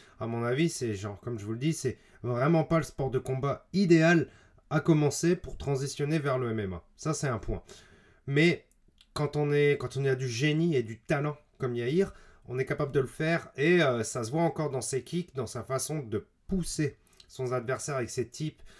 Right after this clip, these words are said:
euh, que ce soit des side kicks sur le côté, et cetera. Il est très, très fort,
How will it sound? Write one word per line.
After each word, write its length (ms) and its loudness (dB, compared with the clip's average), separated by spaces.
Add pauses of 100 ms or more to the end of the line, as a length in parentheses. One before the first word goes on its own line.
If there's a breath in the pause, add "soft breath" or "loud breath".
(200 loud breath)
euh, 120 -4
que 80 -6
ce 80 -4
soit 260 -2
des 360 -2
side 320 -4
kicks 220 -8
sur 120 -6
le 60 -4
côté, 340 -2
et 60 -6
cetera. 500 -4 (220 loud breath)
Il 120 -6
est 220 -2
très, 220 -6
très 180 -6
fort, 380 -4